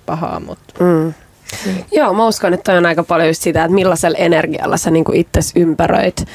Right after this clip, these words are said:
Speaker 1: Mm.
Speaker 2: Et, et mä oon kans joskus ollut se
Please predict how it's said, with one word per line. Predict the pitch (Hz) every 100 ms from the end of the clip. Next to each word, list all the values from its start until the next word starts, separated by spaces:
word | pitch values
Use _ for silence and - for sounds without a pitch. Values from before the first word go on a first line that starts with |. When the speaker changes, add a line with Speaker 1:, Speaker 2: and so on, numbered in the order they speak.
| -
Speaker 1:
Mm. | 226 202 -
Speaker 2:
Et, | 175 - - - - - - - - 175
et | 175
mä | 208 190 170
oon | 175 -
kans | - 196 185
joskus | 185 175 175 180
ollut | 165 175
se | - 165 151